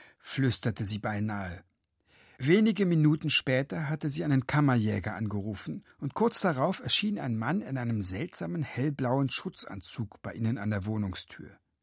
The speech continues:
Der hörte sich das Konzert der Heimchen eine Weile an und sagte in einem Brummton, der sich nicht viel anders anhörte, „Mm, da hilft nur Heimchen-Ex. Das vertreibt die Nervensägen.“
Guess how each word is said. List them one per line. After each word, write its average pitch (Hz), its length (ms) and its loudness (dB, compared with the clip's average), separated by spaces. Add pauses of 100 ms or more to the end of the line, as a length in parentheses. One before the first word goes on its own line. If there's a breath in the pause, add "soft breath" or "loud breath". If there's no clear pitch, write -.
(800 loud breath)
Der 160 180 4
hörte 165 300 4
sich 165 180 -4
das - 180 -2
Konzert - 500 0
der 127 140 -4
Heimchen 151 440 -2
eine 131 180 0
Weile 127 320 2
an 202 300 -2
und 202 120 -4
sagte 156 380 0
in 156 80 -2
einem 123 320 0
Brummton, 151 720 0
der 131 140 0
sich 120 240 -4
nicht 170 260 -4
viel 156 320 -4
anders 151 340 -2
anhörte, 110 680 -6 (920 loud breath)
„Mm, 113 720 -4 (400 loud breath)
da 107 140 -4
hilft 117 420 -2
nur 151 400 0
Heimchen-Ex. 104 1080 0 (260)
Das 107 220 -2
vertreibt 151 460 2
die 123 60 0
Nervensägen.“ 101 760 -2